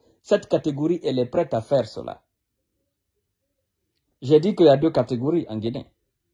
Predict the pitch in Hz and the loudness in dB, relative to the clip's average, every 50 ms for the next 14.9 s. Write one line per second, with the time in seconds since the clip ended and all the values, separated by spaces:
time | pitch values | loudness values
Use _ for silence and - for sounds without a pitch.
0 | _ _ _ _ _ _ _ - 131 127 - - 135 117 123 123 165 135 - _ | _ _ _ _ _ _ _ -4 -4 -4 0 0 0 2 2 0 -4 -6 -12 _
1 | _ _ _ _ _ _ _ _ _ _ _ _ _ _ _ _ _ _ _ _ | _ _ _ _ _ _ _ _ _ _ _ _ _ _ _ _ _ _ _ _
2 | _ _ _ _ _ _ _ _ _ _ _ _ _ _ _ _ _ _ _ _ | _ _ _ _ _ _ _ _ _ _ _ _ _ _ _ _ _ _ _ _
3 | _ - 131 143 151 139 113 - - - _ _ _ _ _ _ _ _ _ _ | _ 0 2 4 6 4 4 2 -2 -8 _ _ _ _ _ _ _ _ _ _
4 | _ _ _ _ _ _ _ _ _ _ _ _ _ _ _ _ _ _ _ _ | _ _ _ _ _ _ _ _ _ _ _ _ _ _ _ _ _ _ _ _
5 | - - 208 202 339 349 359 320 285 262 233 - 240 - - 208 180 185 196 208 | -2 2 4 6 4 4 4 4 4 4 6 6 4 4 4 2 2 2 2 2
6 | 254 285 311 370 403 - _ _ _ _ _ _ _ _ _ _ _ _ _ _ | 2 2 0 -2 -4 -8 _ _ _ _ _ _ _ _ _ _ _ _ _ _
7 | _ _ _ _ _ _ _ _ _ _ _ _ _ _ - _ _ _ _ _ | _ _ _ _ _ _ _ _ _ _ _ _ _ _ -20 _ _ _ _ _
8 | _ _ _ _ _ _ _ _ _ _ _ _ _ - - 277 277 285 269 240 | _ _ _ _ _ _ _ _ _ _ _ _ _ 0 2 4 6 6 4 2
9 | - _ _ - 214 226 214 190 220 214 208 196 190 233 247 247 233 180 135 - | 0 _ _ 6 6 6 6 6 2 0 0 0 0 2 2 2 2 2 0 -4
10 | - _ _ _ _ _ _ _ _ _ _ _ _ _ _ - 202 233 233 - | -6 _ _ _ _ _ _ _ _ _ _ _ _ _ _ -2 0 0 0 2
11 | 240 247 254 262 254 220 170 143 123 - - _ _ _ _ _ _ _ _ _ | 2 4 4 6 4 4 2 0 -4 -10 -18 _ _ _ _ _ _ _ _ _
12 | _ _ _ _ _ _ _ _ _ _ _ _ _ _ _ _ _ _ _ _ | _ _ _ _ _ _ _ _ _ _ _ _ _ _ _ _ _ _ _ _
13 | _ - 135 170 185 180 214 220 214 220 208 214 208 208 - 262 262 226 185 180 | _ -2 0 0 2 4 2 2 2 2 0 -2 -2 -2 0 0 0 0 0 -2
14 | 143 175 160 151 151 156 151 147 - 160 156 175 202 226 226 214 208 208 | -2 -4 -4 -4 -4 -6 -10 -8 -8 -8 -8 -6 -6 -8 -8 -8 -10 -14